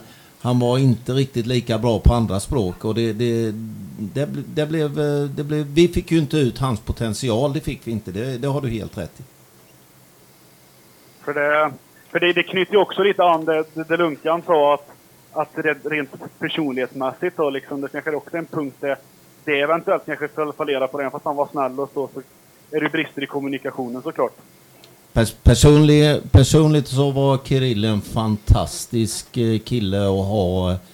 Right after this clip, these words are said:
Speaker 1: i, i, i gänget, och när han fick, eh, nyttja Google Translate, hade den möjligheten, så, så kunde han göra sig förstådd också. Han var, eh, en, en alldeles utmärkt kille i gruppen, både för de yngre och för de äldre.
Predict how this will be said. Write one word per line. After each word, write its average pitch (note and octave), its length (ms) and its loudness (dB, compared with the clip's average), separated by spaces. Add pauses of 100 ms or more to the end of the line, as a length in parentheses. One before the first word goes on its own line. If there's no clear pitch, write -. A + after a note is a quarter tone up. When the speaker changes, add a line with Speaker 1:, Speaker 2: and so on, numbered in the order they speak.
(520)
Speaker 1:
i, G#2+ 220 2
i, G#2 420 2
i G2+ 300 -2
gänget, G2+ 600 0
och G#2 400 0
när G#2+ 100 0
han G#2+ 200 2
fick, A2 240 -2
eh, A2 180 2
nyttja A2+ 340 2
Google A2 380 2
Translate, G#2+ 760 0
hade A#2 180 2
den A2+ 140 4
möjligheten, G#2+ 680 0
så, G#2+ 280 -2 (440)
så - 220 4
kunde C3+ 260 -2
han B2 140 4
göra A2+ 220 4
sig A2 180 0
förstådd F#2 400 -2
också. F#2 280 -4
Han G#2+ 180 0
var, A2 340 2
eh, G#2+ 60 -2 (520)
en, A2+ 160 2
en A2+ 240 2
alldeles A#2 340 0
utmärkt A#2+ 480 0
kille A#2 240 -2
i G2+ 40 0
gruppen, G2+ 480 0
både G#2+ 320 0
för A#2 200 2
de A2 300 2
yngre G#2 380 0
och F#2+ 100 -6
för G2+ 180 -4
de G2 140 -2
äldre. F2 240 -6